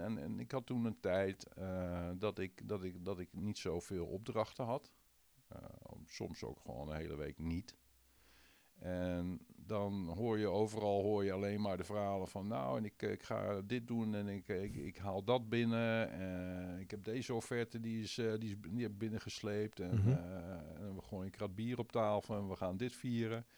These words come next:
Speaker 1: En dan ga je op een gegeven moment, dan ga je, ehm,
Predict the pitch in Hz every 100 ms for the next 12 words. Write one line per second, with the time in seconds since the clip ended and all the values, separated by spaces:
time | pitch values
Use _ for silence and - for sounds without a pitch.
0 | - - - - - - 110 - 131 127
1 | 127 139 135 131 120 123 123 120 120 113
2 | 110 - - - 104 107 107